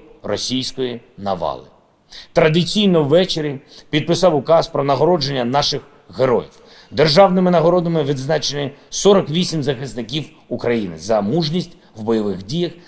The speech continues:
за зразкове виконання військового обов'язку. Вічна слава усім, хто захищає державу!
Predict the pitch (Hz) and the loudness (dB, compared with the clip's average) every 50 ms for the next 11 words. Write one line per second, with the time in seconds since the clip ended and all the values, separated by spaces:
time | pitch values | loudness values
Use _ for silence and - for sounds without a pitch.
0 | - _ - 107 127 120 113 107 101 104 151 156 165 156 - - - 160 120 113 | -20 _ -4 0 2 4 4 2 0 0 0 0 0 0 -2 -4 -4 -4 -2 -2
1 | 110 107 110 104 113 110 131 147 156 156 143 - - - - 127 127 - - - | -4 -4 -4 -4 -4 -4 -4 -4 -4 -4 -6 -6 -10 -10 -8 -6 -6 -6 -4 -4
2 | 160 156 143 139 127 131 131 120 - - - 143 127 113 110 113 95 85 78 76 | -4 -4 -2 -4 -4 -4 -4 -6 -8 -4 -4 -2 -2 0 -2 -2 -2 -4 -8 -12
3 | - - - - _ _ _ _ _ _ _ _ _ 107 127 135 123 - - - | -14 -16 -18 -20 _ _ _ _ _ _ _ _ _ -2 -2 -2 -2 -2 -2 -2
4 | 127 117 - 123 120 110 110 107 104 101 - - - 139 147 165 160 - - - | -2 0 2 2 2 2 2 0 -4 -4 -6 -4 -4 -4 -4 -4 -6 -10 -16 -20
5 | _ _ _ _ - - 131 117 101 113 104 - - - - - 147 139 139 139 | _ _ _ _ -6 -4 -4 -2 -2 -4 -4 -4 -4 -4 -2 0 2 2 2 0
6 | 147 135 139 - - _ _ 104 107 120 120 123 117 113 117 110 98 82 | -2 -4 -10 -14 -20 _ _ -6 -2 0 0 0 0 0 0 0 0 -2